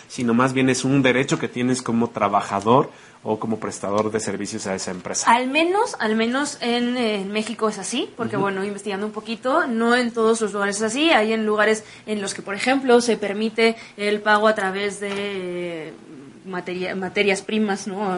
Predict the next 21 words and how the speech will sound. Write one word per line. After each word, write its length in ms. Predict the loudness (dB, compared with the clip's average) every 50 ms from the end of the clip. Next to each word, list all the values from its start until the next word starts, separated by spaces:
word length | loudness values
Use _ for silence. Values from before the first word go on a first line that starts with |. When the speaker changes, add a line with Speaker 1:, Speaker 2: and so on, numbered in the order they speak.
| -4 -6 -8
Speaker 2:
Eh, 640 | -8 -10 -10 -10 -10 -10 -8 -8 -8 -8 -10 -10 -12 -10
Speaker 1:
Sí, 220 | -4 2 2 4
sí, 160 | 6 4 4 6
como 560 | 6 4 6 6 6 8 8 8 8 6 6
canastas. 840 | 2 0 0 2 2 4 4 4 2 0 -2 0 2 4 4 6 4
Speaker 2:
Ah, 40 | 2
exacto. 400 | 2 2 2 2 0 0 -12 -20 -20 -10 -2
Speaker 1:
Y 80 | 0 0
esto, 220 | 0 0 0 2
de 100 | 4 4
hecho, 320 | 4 4 6 6 6 4 4 -6 -20 -20 -18 -14
eh, 80 | -14 -12 -6 2
una 300 | 4 8 8 8 8 8
de 60 | 6
las 120 | 4 2 0
preguntas 460 | -2 -2 -2 0 0 2 2 2 4
más 200 | 4 2 2 2
comunes 440 | 0 0 2 4 4 4 4 4 2
es 240 | 2 2 2 0
un, 240 | 0 0 0 0 -2 0
"Oye, 280 | 2 4 6 6 6